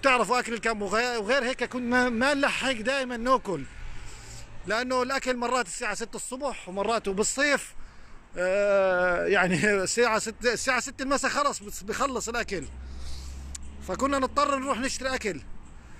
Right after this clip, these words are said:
فصرفت فوق الثلاثة آلاف وخمسمية كرون خلال كم من يوم. يعني تقريبًا كانوا زمان الثلاثة آلاف وخمسمية كرون يعادلوا خمسمية، ستمية دولار.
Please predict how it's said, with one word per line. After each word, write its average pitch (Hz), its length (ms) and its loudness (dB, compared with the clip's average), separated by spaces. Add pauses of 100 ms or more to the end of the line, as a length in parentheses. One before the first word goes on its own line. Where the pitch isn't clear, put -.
(280)
فصرفت 233 600 0
فوق 226 240 0
الثلاثة 220 400 -2
آلاف 254 180 0
وخمسمية 240 340 -4
كرون 240 320 0
خلال 240 280 0
كم 240 160 -4
من 240 140 -2
يوم. 233 300 2 (140)
يعني 202 200 0
تقريبًا 226 420 -2
كانوا 240 280 0
زمان 240 380 0
الثلاثة 226 380 -2
آلاف 240 160 -2
وخمسمية 226 320 -6
كرون 247 340 0 (640)
يعادلوا 214 420 2
خمسمية، 233 360 -4
ستمية 226 300 -4
دولار. 202 380 2